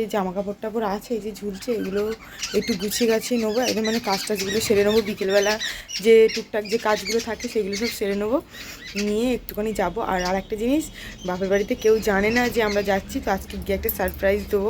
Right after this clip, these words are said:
হঠাৎ করে চলে যাবো, মানে, কাউকেই বলা হয়নি যে আমরা যাবো। তো দেখি ওদের কেমন রিয়াকশান থাকে, অবশ্যই ভালো রিয়াকশানই থাকবে। তো আজকে, আহ, সারপ্রাইজ দেবো বাপের বাড়ি গিয়ে।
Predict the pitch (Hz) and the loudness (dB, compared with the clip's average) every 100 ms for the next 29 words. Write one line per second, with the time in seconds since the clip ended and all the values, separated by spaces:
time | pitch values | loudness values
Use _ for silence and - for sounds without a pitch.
0 | 220 170 208 - 208 214 196 196 185 196 | -4 -6 -8 -4 -4 -2 0 2 2 0
1 | 269 - - - - 180 175 175 175 180 | -4 -6 -12 -16 -12 -6 -4 -2 -4 2
2 | 185 196 220 208 196 220 208 220 202 214 | 4 4 4 4 4 4 2 2 2 2
3 | 202 208 202 190 208 - - - - - | 4 4 4 2 0 -4 -10 -12 -14 -6
4 | 202 - - - - - 180 208 - 320 | -6 -6 -14 -18 -16 -8 -2 0 4 2
5 | - - - - - - - 190 208 196 | 2 -8 -12 -12 -12 -10 -4 -2 2 4
6 | 185 208 214 208 214 202 - 233 220 226 | 4 4 2 4 6 6 2 -6 -4 -2
7 | 185 208 285 - - - 180 208 - 320 | -2 0 -2 -4 -12 -2 0 2 2 6
8 | 302 240 233 226 226 247 254 247 208 247 | 8 6 6 2 0 -2 -2 0 0 0
9 | - 202 196 180 185 - 202 202 202 - | 0 2 2 0 -4 -2 0 0 -2 -10
10 | - - 180 180 175 175 190 196 196 196 | -12 -8 -4 -2 0 -2 0 2 2 4
11 | 208 196 208 214 190 185 185 190 180 | 2 2 2 2 0 0 -2 -2 -2